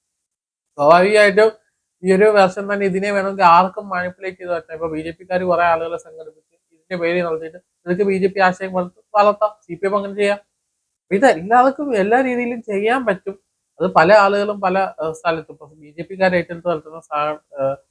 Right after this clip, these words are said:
പ്രദേശങ്ങളുണ്ട്, എക്സർസൈസിന്റെ പ്രദേശങ്ങളുണ്ട്, ലീഗുകാരെ ഏറ്റെടുത്ത് നടത്തുന്നുണ്ട്. അപ്പൊ എല്ലാ ആളുകളും ഇതിൽ നിന്ന് മുതലെടുപ്പിന് ശ്രമിക്കുകയാണ്. സി പി എം ഇപ്പൊ ഇത് പറയാൻ പ്രധാന കാരണം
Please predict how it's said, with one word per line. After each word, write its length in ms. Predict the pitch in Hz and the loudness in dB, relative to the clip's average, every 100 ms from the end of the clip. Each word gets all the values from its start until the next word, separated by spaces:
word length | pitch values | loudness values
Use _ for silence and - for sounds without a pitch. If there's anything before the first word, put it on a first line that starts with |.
| _ _ - | _ _ -2
പ്രദേശങ്ങളുണ്ട്, 720 | 165 180 190 190 185 175 175 | 2 2 0 0 0 2 0
എക്സർസൈസിന്റെ 600 | 151 - - 165 - 160 | -2 -6 -18 -18 -16 -10
പ്രദേശങ്ങളുണ്ട്, 720 | 156 151 156 156 160 143 139 _ _ _ _ _ 160 | -6 -4 -4 -6 -10 -10 -12 _ _ _ _ _ 0
ലീഗുകാരെ 480 | 151 165 190 202 | 2 4 4 4
ഏറ്റെടുത്ത് 300 | 190 185 170 | 2 -4 -4
നടത്തുന്നുണ്ട്. 520 | 175 156 156 156 139 143 | -2 -2 -6 -12 -12 -10
അപ്പൊ 160 | 214 - _ _ 156 | -10 -10 _ _ -2
എല്ലാ 280 | 170 247 277 | 2 6 6
ആളുകളും 580 | 233 226 220 214 196 - | 6 4 2 -2 -10 -20
ഇതിൽ 220 | 165 190 | -14 -10
നിന്ന് 160 | 180 180 | -8 -8
മുതലെടുപ്പിന് 720 | 165 147 165 190 185 185 185 | -6 -4 -2 -2 -4 -8 -16
ശ്രമിക്കുകയാണ്. 560 | 160 135 135 131 139 151 _ _ _ _ | -18 -20 _ -20 -20 -20 _ _ _ _
സി 100 | 202 | -6
പി 140 | 208 247 | 0 2
എം 140 | 247 269 262 247 | 4 4 4 0
ഇപ്പൊ 180 | 185 214 | -4 -4
ഇത് 100 | 208 208 | -2 2
പറയാൻ 320 | 165 185 196 | 2 2 0
പ്രധാന 260 | 175 190 | -2 0
കാരണം 320 | 196 180 180 | 0 -2 -6